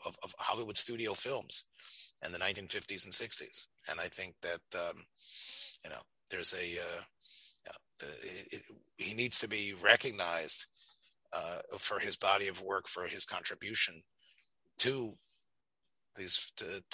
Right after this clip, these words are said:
to old movies and to films <laughs> generally. I don't wanna,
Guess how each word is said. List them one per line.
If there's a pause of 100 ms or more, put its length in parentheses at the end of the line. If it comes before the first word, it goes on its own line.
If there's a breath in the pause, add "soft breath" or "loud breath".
to
old
movies
and
to
films (120)
<laughs>
generally. (260 loud breath)
I
don't
wanna,